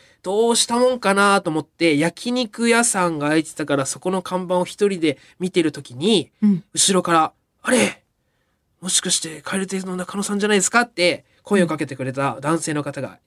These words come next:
Speaker 1: いらっしゃいまして、
Speaker 2: うん。
Speaker 1: それがですね、四人組の全員スーツ着て、
Speaker 2: うん。
Speaker 1: 紙袋とか持って、なん-、なんか、結婚式帰りみたいな格好の
Speaker 2: うん。
Speaker 1: 四人の人がね、
Speaker 2: はい。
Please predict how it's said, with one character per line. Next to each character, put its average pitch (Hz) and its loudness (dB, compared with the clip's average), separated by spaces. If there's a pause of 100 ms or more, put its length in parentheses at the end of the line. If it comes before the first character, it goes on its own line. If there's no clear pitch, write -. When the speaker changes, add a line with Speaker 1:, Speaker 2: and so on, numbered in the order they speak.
(120)
Speaker 1:
い - -16
ら 127 -10
っ - -8
し - -10
ゃ 123 -12
い - -14
ま 110 -18
し - -12
て、 - -18 (160)
Speaker 2:
う 190 4
ん。 165 4
Speaker 1:
そ 170 -10
れ 170 0
が 170 2
で 156 4
す 143 -6
ね、 120 -10
四 165 2
人 262 2
組 233 2
の 220 2 (120)
全 208 4
員 202 2
ス - 4
ー 240 4
ツ - -8
着 - -16
て、 139 -6
Speaker 2:
う 101 -10
ん。 - -18
Speaker 1:
紙 190 0
袋 196 2
と 110 -10
か 117 -10
持 123 -6
っ - -20
て、 123 -12
な 165 2
ん-、 165 -4 (280)
な 151 -4
ん - -4
か、 127 -10 (220)
結 - -12
婚 254 0
式 233 -2
帰 226 4
り 170 2
み 135 -4
た 110 -10
い - -12
な 113 -16
格 123 -16
好 113 -12
の 117 -12
Speaker 2:
う 208 2
ん。 180 4
Speaker 1:
四 151 -4
人 160 0
の - -8
人 - -16
が 101 -18
ね、 110 -20 (120)
Speaker 2:
は 190 2
い。 170 -4